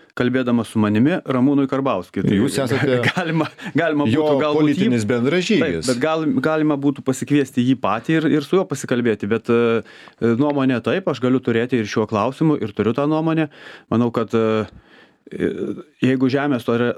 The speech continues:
Speaker 1: tos yra įsigytos teisėtai, tai tur-, turėtume tai ir pripažinti. Jeigu taip veikiantys įstatymai reguliuoja, kad to-, tiek, tokį kiekį buvo galima įsigyti, tai, tai irgi reikėtų pripažinti. Tai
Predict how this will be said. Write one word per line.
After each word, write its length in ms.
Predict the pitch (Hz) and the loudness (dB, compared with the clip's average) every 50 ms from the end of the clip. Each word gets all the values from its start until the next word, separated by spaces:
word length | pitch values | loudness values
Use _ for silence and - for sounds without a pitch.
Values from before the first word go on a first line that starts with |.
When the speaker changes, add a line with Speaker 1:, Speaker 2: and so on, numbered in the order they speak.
| - - | -4 -4
Speaker 1:
tos 220 | 131 127 123 - | -4 -2 -2 -2
yra 140 | 117 123 113 - | -2 -2 -2 -2
įsigytos 720 | 123 117 - - 113 104 110 135 135 - 107 92 - - | -4 -6 -2 -2 -2 0 2 0 0 0 -2 -6 -4 -4
teisėtai, 720 | - 98 107 131 160 165 - 180 175 - 190 185 180 180 | -2 -2 -2 -2 -4 -2 -4 -4 0 0 0 0 0 -2
tai 460 | - - 117 110 107 107 104 98 87 - _ _ | -2 -2 0 0 2 2 0 0 -2 -6 _ _
tur-, 220 | - 110 92 113 | -4 -2 -2 -4
turėtume 540 | - - - 120 123 123 - 120 117 117 107 - | -4 -4 -2 -2 -2 0 -2 -2 -2 -2 -2 -2
tai 160 | - 123 117 | -2 -2 -2
ir 180 | - - 117 104 - | 0 -2 -4 -2 -2
pripažinti. 640 | 110 104 - 101 92 104 123 151 175 170 190 185 165 127 | -4 -2 -2 -2 0 0 0 0 -2 -2 -2 -2 0 0
Jeigu 300 | 123 117 104 107 107 101 - _ _ _ _ _ _ _ _ _ _ _ - | -2 -2 0 -2 -4 -4 -6 _ _ _ _ _ _ _ _ _ _ _ -4
taip 240 | - 135 156 - - | -2 -2 -2 -2 0
veikiantys 480 | 139 147 143 127 127 117 107 120 113 120 113 | 0 0 0 0 -2 -4 -4 -4 -4 -4 -6
įstatymai 480 | - - 139 131 127 123 - 117 113 110 | -4 -2 -2 -2 -2 -4 -2 -2 0 0
reguliuoja, 540 | 110 113 104 113 117 120 123 120 107 95 - | 0 0 0 2 2 2 2 2 0 -2 -4
kad 160 | - 98 - | -6 -8 -6
to-, 240 | - - 113 110 - _ - | -4 -4 -4 -4 -6 _ -2
tiek, 240 | - 135 123 - | -2 -2 -2 -2
tokį 320 | - - 143 135 - 127 104 | -4 -4 -4 -2 -2 -6 -4
kiekį 320 | - 131 127 120 - 107 | -2 -2 -2 -2 -4 -6
buvo 160 | 101 107 104 101 | -2 0 0 0
galima 380 | 104 120 120 113 110 104 104 | 0 -2 -2 -2 -4 -2 -2
įsigyti, 560 | 98 95 - - 98 92 98 98 92 - 92 - | -4 -4 -4 -4 -4 -2 0 -2 0 -2 -4 -2
tai, 160 | 95 95 92 - - - - - - - - | -2 -4 -4 -6 -14 -20 -20 -20 -20 -14 -6
tai 140 | - 107 101 98 76 | -4 -2 -2 0 0
irgi 320 | 107 123 147 151 170 170 | 0 0 0 0 0 -2
reikėtų 320 | 170 - 180 170 - 170 | -2 -2 -4 -2 -2 -4
pripažinti. 640 | - 170 151 - 170 165 156 180 180 180 170 175 156 | -4 -4 -2 -2 -2 0 0 0 0 0 0 0 0
Tai 160 | 139 135 123 | 0 0 0